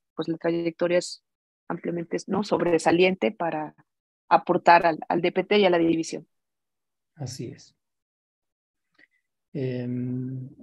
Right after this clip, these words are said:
Speaker 2: asimismo, por experiencia propia, sé que el doctor Razo tiene mucha experiencia en la conducción de proyectos de alta <laughs> envergadura, ¿no? Con muchas instituciones,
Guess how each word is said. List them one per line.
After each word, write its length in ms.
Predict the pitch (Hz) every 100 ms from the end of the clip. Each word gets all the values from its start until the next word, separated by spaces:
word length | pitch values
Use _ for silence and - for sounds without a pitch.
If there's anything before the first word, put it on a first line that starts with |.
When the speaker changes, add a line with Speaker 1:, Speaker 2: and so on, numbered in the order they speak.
| - - -
Speaker 2:
asimismo, 760 | 135 135 160 160 170 185 185 165
por 120 | 139
experiencia 540 | 135 135 143 147 160
propia, 340 | 160 185 185 180
sé 160 | 170
que 100 | 151
el 100 | 156
doctor 340 | 147 147 165 165
Razo 260 | 170 180
tiene 180 | 156 170
mucha 160 | 170 185
experiencia 800 | 175 175 160 170 165 180 185 - _ _ _
en 420 | 165 151 151 151
la 800 | 151 147 147 147 143 143 143 139 147 151 156 _ _ _ _ _ _ _ _
conducción 840 | - 156 151 156 - 180 190 196
de 180 | 180 165
proyectos 920 | 156 156 151 165 165 180 170 160 156 156
de 200 | 147 147
alta 320 | 151 156 160
<laughs> 0 |
envergadura, 800 | 156 151 143 143 135 139 175 185
¿no? 200 | 160 185
Con 180 | 185 147
muchas 340 | 147 147 165
instituciones, 1000 | 160 147 156 147 151 151 180 185 196 214